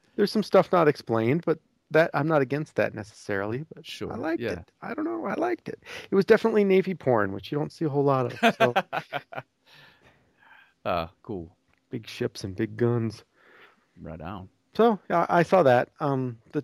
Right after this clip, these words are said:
Speaker 1: the game tie-in was the stupidest part of the, the movie. It was unfortunate. But
Speaker 2: I hear ya.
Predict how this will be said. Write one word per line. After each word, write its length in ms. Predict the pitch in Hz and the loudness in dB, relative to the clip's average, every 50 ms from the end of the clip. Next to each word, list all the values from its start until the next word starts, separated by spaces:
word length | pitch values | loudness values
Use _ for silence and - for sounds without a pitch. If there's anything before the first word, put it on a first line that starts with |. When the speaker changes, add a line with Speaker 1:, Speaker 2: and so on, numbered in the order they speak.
| - _ | -4 _
Speaker 1:
the 100 | - 147 | -2 0
game 240 | 131 135 135 131 123 | 2 2 0 0 0
tie-in 380 | - 117 107 101 104 104 101 | -2 -2 -2 -2 -2 -4 -6
was 220 | 98 95 95 - - - | -6 -8 -12 -14 -18 -20
the 80 | 117 | -20
stupidest 420 | - - - - - 110 107 - _ | -16 -14 -14 -14 -14 -14 -18 -14 _
part 200 | - 101 101 110 | -10 -8 -8 -8
of 40 | - | -10
the, 120 | - - - _ _ _ _ _ _ _ _ _ - | -12 -14 -16 _ _ _ _ _ _ _ _ _ -14
the 60 | 123 | -12
movie. 280 | 120 110 104 - - - | -12 -12 -10 -10 -10 -10
It 60 | - - _ _ _ _ _ _ _ | -12 -14 _ _ _ _ _ _ _
was 120 | 147 131 123 | -12 -8 -8
unfortunate. 540 | 123 - - - - - - - - 160 - _ _ _ _ _ _ _ _ _ _ _ _ _ _ _ _ _ _ _ _ _ - | -8 -8 -8 -10 -12 -12 -12 -12 -12 -14 -14 _ _ _ _ _ _ _ _ _ _ _ _ _ _ _ _ _ _ _ _ _ -12
But 160 | - - - - _ _ _ _ _ _ _ _ _ _ _ _ _ _ _ _ _ _ _ _ _ _ _ _ _ _ _ _ 285 233 | -12 -12 -12 -14 _ _ _ _ _ _ _ _ _ _ _ _ _ _ _ _ _ _ _ _ _ _ _ _ _ _ _ _ -16 -14
Speaker 2:
I 40 | |
hear 140 | 147 120 90 | -12 -10 -10
ya. 120 | 87 82 | -12 -12